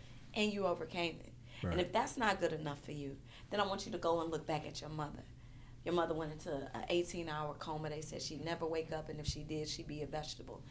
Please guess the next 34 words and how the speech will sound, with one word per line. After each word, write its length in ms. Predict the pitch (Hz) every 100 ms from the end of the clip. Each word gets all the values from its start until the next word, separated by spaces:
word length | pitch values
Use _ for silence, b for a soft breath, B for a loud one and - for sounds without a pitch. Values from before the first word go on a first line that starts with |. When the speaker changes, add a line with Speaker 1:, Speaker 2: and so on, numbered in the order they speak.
| B B
Speaker 1:
And 100 | 151 170
you 80 |
watched 380 | 208 165 165 -
her 180 | 180 147 - b b -
overcome 520 | - 180 160 160 156 151
that. 260 | 127 - - - b b -
You 120 | 185
watched 280 | 180 156 -
your 80 | 185
father 340 | 202 175 156
be 200 | 165 160
drug 420 | 151 175 175 165
addiction. 580 | 151 147 131 - 123 139
You 120 | 180
watched 320 | 175 170 175 180
your 80 |
grandmother. 640 | 170 175 196 175 165 143 - B -
Like, 240 | 185 180
so 380 | - 202 180 175 B - -
the 120 | 185
more 300 | 208 247 240
and 100 | 226
more 160 | 247
I 80 | 208
thought 260 | 190 233 247
about 160 | 214
it, 80 | -
I 100 | -
come 340 | 254 - 233 233
from 540 | - 202 180 160 139 - - - - - - - -
a 120 | 170
line 480 | 160 160 208 226 214
of 120 | 165 -
people 520 | 214 214 175 165